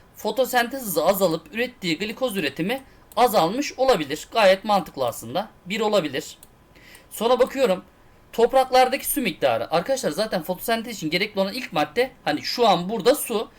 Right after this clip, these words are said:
Su miktarı azalıyorsa fotosentez hızı da düşmüş olabilir ve üretilen glikoz miktarı da azalmış olabilir.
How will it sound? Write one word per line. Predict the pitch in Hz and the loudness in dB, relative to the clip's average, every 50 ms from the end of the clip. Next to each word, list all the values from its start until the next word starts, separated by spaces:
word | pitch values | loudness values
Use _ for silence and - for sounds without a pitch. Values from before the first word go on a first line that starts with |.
| - - - | -20 -20 -16
Su | - - - 294 | -10 -4 -2 -2
miktarı | 254 262 - - 202 180 180 180 | -2 -2 0 2 4 6 6 6
azalıyorsa | 185 185 190 208 196 196 - - - | 4 4 0 -2 -2 -2 -2 -2 -4
fotosentez | - - 190 - - 220 220 220 214 233 220 196 | -6 -6 -8 -8 -6 -6 -6 -4 -4 -6 -8 -8
hızı | 196 180 190 220 190 | -10 -10 -6 0 0
da | 190 151 | 0 0
düşmüş | 156 156 - - 170 160 - - - | 0 -4 -8 -8 -8 -8 -8 -6 -2
olabilir | 165 170 202 208 180 180 180 208 196 175 | 0 0 2 0 0 -2 -2 -4 -2 -4
ve | 175 | -4
üretilen | 175 175 175 - 175 180 175 180 | -4 -4 -4 -2 -2 0 0 0
glikoz | 165 170 165 - 208 202 190 180 | -2 -6 -6 -4 -4 -4 -4 -4
miktarı | 175 156 - - 151 139 131 131 | -6 -8 -4 0 0 0 0 0
da | 135 | 0
azalmış | 147 160 160 180 170 165 151 139 - - | -2 0 2 2 0 0 -2 -6 -10 -8
olabilir. | - 180 190 185 160 151 151 190 190 | 0 2 2 2 2 0 -4 -6 -8